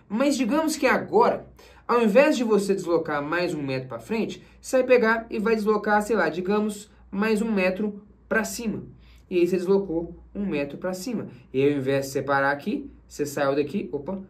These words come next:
você saiu desse ponto e foi para onde? Ali em cima. Beleza. Seu olho ficou pra trás aqui, tá vendo o olho aqui? Pronto. Coloquei o olho do cidadão ali. Beleza? Tá. Nesse caso, qual que foi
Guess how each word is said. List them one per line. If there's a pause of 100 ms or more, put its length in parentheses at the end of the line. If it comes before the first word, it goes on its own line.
(100)
você
saiu
desse
ponto (280)
e
foi
para
onde? (180)
Ali
em
cima. (680)
Beleza. (680)
Seu
olho
ficou
pra
trás
aqui,
tá
vendo
o
olho
aqui?
Pronto. (400)
Coloquei
o
olho (360)
do
cidadão (260)
ali. (380)
Beleza?
Tá. (220)
Nesse
caso, (260)
qual
que
foi